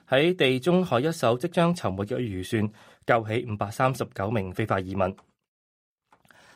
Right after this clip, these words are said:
佢哋被送到意大利嘅蘭佩杜薩島接受治療同埋辦理相關嘅手續。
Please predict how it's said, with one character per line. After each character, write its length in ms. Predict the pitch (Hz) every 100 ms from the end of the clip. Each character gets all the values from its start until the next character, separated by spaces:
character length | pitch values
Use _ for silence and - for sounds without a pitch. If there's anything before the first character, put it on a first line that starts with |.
| -
佢 120 | 131
哋 120 | 127
被 160 | 139 135
送 240 | 139 143
到 160 | 143 139
意 120 | 139
大 220 | 135 127
利 280 | 127 127 127
嘅 240 | 143 135 - _ _ -
蘭 260 | 107 104
佩 220 | 104 139
杜 160 | 135 120
薩 180 | 120 127
島 240 | 127 113 156 _ _ _ -
接 160 | 120
受 240 | - 113 104
治 140 | 120
療 240 | 107 101 - _
同 100 | 104
埋 160 | 92 87
辦 240 | 104 98
理 140 | 95 92
相 200 | 110 107
關 160 | 107
嘅 120 | 101
手 240 | - 87 80
續。 180 | 110